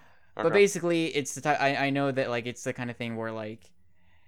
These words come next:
Speaker 1: cer-, if certain games were in production, uh, before it happened, like, you can continue to do that work, but because this game wasn't, I guess they weren't willing to work with unions.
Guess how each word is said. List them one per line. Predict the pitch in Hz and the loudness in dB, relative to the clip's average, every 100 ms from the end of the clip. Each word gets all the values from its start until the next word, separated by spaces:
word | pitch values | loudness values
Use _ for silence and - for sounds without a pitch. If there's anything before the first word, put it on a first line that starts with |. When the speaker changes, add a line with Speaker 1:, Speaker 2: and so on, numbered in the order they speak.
| - | -16
Speaker 1:
cer-, | - 185 170 | -4 -4 0
if | 160 135 | -2 -2
certain | - 185 156 | -4 -2 -2
games | 135 139 139 | -2 -2 -2
were | 135 | -4
in | 123 | -4
production, | 123 117 165 - 202 190 196 214 - - - - - - | -6 -6 -6 -6 -8 -6 -10 -14 -20 -20 -20 -20 -14 -8
uh, | 127 117 | -6 -6
before | 113 127 - 147 151 | -8 -10 -6 -4 -2
it | 147 143 | -4 -4
happened, | 151 151 160 156 151 | -4 -4 -4 -6 -6
like, | 135 113 - - - - - - - - - | -6 -10 -12 -20 -20 -20 -20 -20 -20 -20 -18
you | 131 123 | -10 -8
can | 127 120 | -6 -8
continue | - 127 131 123 | -8 -8 -6 -6
to | 113 | -6
do | 107 117 | -6 -6
that | 117 107 | -4 -6
work, | 113 113 110 | -6 -8 -8
but | 107 104 104 - - - - | -6 -6 -8 -16 -20 -20 -20
because | - 113 104 | -14 -12 -10
this | 104 | -10
game | 107 113 | -10 -6
wasn't, | 151 143 143 139 - - - | -4 -4 -6 -8 -12 -20 -10
I | 113 | -8
guess | 113 | -8
they | 110 | -8
weren't | 110 - | -8 -10
willing | 104 107 110 107 | -8 -8 -8 -10
to | - 104 104 107 - - - - - - - | -12 -12 -10 -12 -18 -20 -20 -20 -20 -20 -12
work | 113 107 | -10 -8
with | 110 - | -10 -10
unions. | 104 104 104 104 - | -10 -8 -10 -14 -18